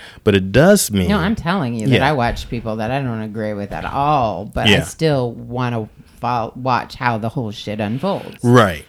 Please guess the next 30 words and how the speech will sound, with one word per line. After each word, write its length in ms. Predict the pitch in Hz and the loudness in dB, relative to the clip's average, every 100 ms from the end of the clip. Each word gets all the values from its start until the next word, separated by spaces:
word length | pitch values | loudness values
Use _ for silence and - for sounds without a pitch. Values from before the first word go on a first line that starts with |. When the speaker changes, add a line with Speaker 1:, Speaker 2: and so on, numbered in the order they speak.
| _ | _
Speaker 1:
right, 420 | 113 107 85 67 - - | 0 2 0 -4 -16 -2
right. 220 | 110 95 | 2 2
Speaker 2:
I 40 | 82 | 2
wanna 200 | 139 135 | -4 -6
see 260 | - 131 | -6 -4
how 160 | 131 123 | -2 -2
other 220 | 110 120 | -4 -6
people 320 | 113 120 117 | -6 -6 -4
interact 500 | 110 110 113 139 - | -4 -2 -2 -2 -4
with 180 | 123 120 | -6 -4
it, 260 | 117 110 - | -4 -4 -6
and 160 | 107 113 | -8 -6
I 60 | |
wanna 280 | 110 113 113 | -4 -4 -6
see 420 | 113 - 113 110 | -8 -4 -2 0
how 240 | 113 113 110 | 0 -2 -4
it 120 | - | -6
changes 440 | - 110 110 107 | -4 -4 -4 -6
over 200 | 113 110 | -8 -8
time 320 | 110 117 113 110 | -8 -6 -6 -6
or 60 | |
doesn't. 440 | 107 123 110 92 - - - - - - - | -6 -8 -8 -12 -14 -20 -20 -20 -20 -20 -4
Speaker 1:
Right. 300 | 98 87 76 - - - - - | 0 2 0 -8 -16 -12 -10 -2
I 100 | - 117 | 2 4
think 300 | 147 151 - | 4 2 4
that, 200 | 120 117 | 4 6
um, 420 | 107 101 101 92 - _ _ _ - - - | 6 4 2 -2 -8 _ _ _ -20 -20 -8
I 60 | 110 | -4
think 260 | - 123 | 0 0
that 340 | 117 104 98 | 4 4 2